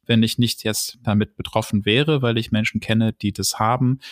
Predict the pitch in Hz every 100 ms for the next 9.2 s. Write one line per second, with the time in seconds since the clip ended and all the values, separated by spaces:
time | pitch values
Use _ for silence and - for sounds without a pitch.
0 | - _ - 120 117 113 - 110 117 139
1 | - - - 113 135 - 113 110 110 -
2 | 107 110 113 - 110 104 107 - 120 107
3 | 101 95 123 165 151 131 110 107 110 113
4 | 110 104 110 95 - 101 95 113 107 -
5 | 107 104 - 95 92 - - 90 87 90
6 | - - 101 - 104 - - 113 95 -
7 | - 98 - - 80 87 113 - 113 120
8 | - - 113 104 107 - 110 - 101 -
9 | 98 98